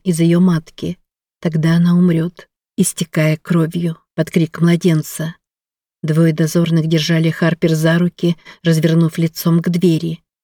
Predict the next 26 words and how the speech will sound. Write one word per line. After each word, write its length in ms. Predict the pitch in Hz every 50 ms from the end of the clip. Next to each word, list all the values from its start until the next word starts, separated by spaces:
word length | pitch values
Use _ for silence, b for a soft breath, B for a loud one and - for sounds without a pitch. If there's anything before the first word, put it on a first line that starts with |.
| _ _ _ _ _
Люди 220 | 170 170 175 165 170
стояли 460 | 160 - - 165 170 175 170 165 165
вдоль 260 | 160 160 170 170 170
грунтовой 540 | 160 165 165 165 165 160 180 175 160 170 170
дороги, 580 | 165 165 170 180 185 202 185 175 185 180 175 B B B B B _ _ _
ведущей 560 | 165 160 175 160 175 180 175 - - - 180
мимо 240 | 175 170 170 170 175
кафетерия 640 | - - 165 - 180 165 - 180 175 170 165 151
к 100 | - -
церкви 680 | - - - - 180 175 - - 175 - 180 175 175 - _ _ _
и 60 | 170
мемориальному 800 | 175 170 170 170 175 175 170 170 170 165 156 156 156 170 185 185
парку. 580 | - - 185 165 165 - _ - 165 156 - - _ _ _ _ _ _ _ _ _
У 60 | 170
некоторых 460 | 165 160 151 - 156 - 156 156 -
в 60 | -
руках 360 | 156 156 - - 160 160 156 156
были 220 | 156 160 160 165
факелы. 640 | 165 - 180 170 156 - - 165 147 156 170 180 - _ _ _ _ _ _ _ _ _ _ _ _ _
Харпер 360 | _ 160 151 - - 170 160 156
вдруг 320 | 156 165 165 160 - _
поняла, 540 | - 151 160 160 160 160 165 165 165 165 - _
что 220 | - - - 151
дорога 340 | 156 151 151 160 165 160 156
через 320 | - - 160 160 160 160
лагерь 440 | 156 156 156 165 165 165 151 160 -